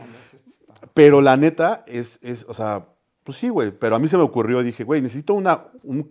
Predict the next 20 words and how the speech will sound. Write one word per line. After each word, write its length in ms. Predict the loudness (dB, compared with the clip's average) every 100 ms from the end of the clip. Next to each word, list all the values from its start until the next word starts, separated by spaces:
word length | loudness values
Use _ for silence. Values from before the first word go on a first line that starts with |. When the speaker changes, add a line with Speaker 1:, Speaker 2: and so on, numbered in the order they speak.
| -10
Speaker 2:
un 120 | -8
canvas 340 | -4 -4 -6 -10
así 360 | -14 -14 -14
sólido, 580 | -8 -6 -6 -8 -12 _ _ _ _ _ _
negro, 540 | -10 -8 -6 -10 -14 _ _ _ _ _ _ _ _ _ _ _ _
y 140 | -8 -2
me 80 |
voy 160 | 2 4
a 60 | 4
rifar 300 | 2 0 0
el 120 | 0
pedo 280 | 0 0 0
de 120 | -2
hacer 440 | -4 -4 -2 -2 -8
una 840 | -10 -8 -8 -8 -8 -8 -8 -10
full 380 | -12 _ -4 -4
cubierta 460 | -6 -8 -6 -6
de 60 | -10
bandana, 440 | -10 -14 -16 -18
güey". 200 | -20 -20